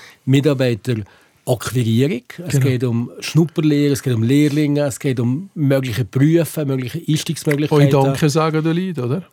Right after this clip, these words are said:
Speaker 1: Äh, ja.
Speaker 2: Mit der Karte und so
Speaker 1: Ja,
Speaker 2: Sachen.
Speaker 1: es geht
Speaker 2: Ja.
Speaker 1: um Benefits, die du hast von der
Speaker 2: Mhm.
Speaker 1: Firma, Vorteile mit der Walliser Power Card. Ähm, es sind Videos drauf, wo, wo Mitarbeiter erzählen, wie das bei uns läuft und was genau passiert. Und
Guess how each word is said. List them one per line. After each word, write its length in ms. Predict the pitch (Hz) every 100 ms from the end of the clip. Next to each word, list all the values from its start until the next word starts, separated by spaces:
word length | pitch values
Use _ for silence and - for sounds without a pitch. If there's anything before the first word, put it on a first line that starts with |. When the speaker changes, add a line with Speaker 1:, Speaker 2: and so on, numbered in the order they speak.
| -
Speaker 1:
Äh, 240 | 127 123
ja. 320 | 123 113 117 107
Speaker 2:
Mit 160 | 185
der 80 | 165
Karte 480 | 170 143 139 139 147
und 100 | 135
so 80 | 120
Speaker 1:
Ja, 60 |
Speaker 2:
Sachen. 320 | 117 139 165 147
Speaker 1:
es 120 | 127
geht 160 | -
Speaker 2:
Ja. 60 | 131
Speaker 1:
um 100 | 113
Benefits, 500 | 98 131 156 165 -
die 80 | 151
du 140 | 135
hast 220 | 139 147
von 140 | - 131
der 100 | 139
Speaker 2:
Mhm. 40 |
Speaker 1:
Firma, 480 | - 139 143 143 143 - -
Vorteile 920 | - 139 147 - 156 147 147 143 139
mit 260 | 131 107 -
der 100 | 110
Walliser 300 | 120 107 104
Power 380 | - 139 147 147
Card. 500 | - 135 131 135 - - - - - -
Ähm, 460 | 123 123 117 113 147
es 160 | 135 -
sind 220 | 131 113
Videos 320 | 143 147 143
drauf, 300 | - 127 107
wo, 340 | 127 117 117 117
wo 120 | 113
Mitarbeiter 560 | 127 135 127 123 113
erzählen, 420 | 104 - 123 131 131
wie 80 |
das 160 | 113 -
bei 120 | 135
uns 100 | 123
läuft 560 | 104 120 170 170 151 -
und 260 | 127 117 110
was 160 | 107 -
genau 360 | 120 117 117
passiert. 640 | 110 110 - 147 147 143
Und 180 | 143 110